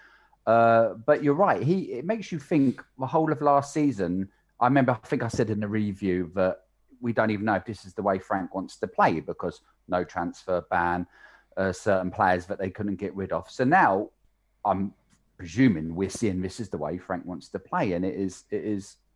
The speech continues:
it's, it's a thrill to watch. It could be potentially as, it could be like one of my most favourite squads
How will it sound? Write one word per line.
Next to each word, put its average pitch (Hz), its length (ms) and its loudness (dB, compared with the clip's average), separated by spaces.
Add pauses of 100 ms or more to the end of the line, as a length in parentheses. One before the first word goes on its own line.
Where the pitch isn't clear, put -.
(140)
it's, 87 220 -10 (140)
it's 85 180 -14
a 90 60 -14
thrill 92 300 -2
to - 120 -14
watch. - 400 -4 (280)
It - 100 -20
could 120 180 0
be 101 320 0 (100)
potentially 101 480 2
as, 95 220 0 (240)
it 98 220 -16
could 95 120 -6
be 98 140 0
like 95 220 0
one 98 120 0
of 95 60 0
my 95 80 0
most 95 340 -4
favourite 92 360 0
squads - 720 -4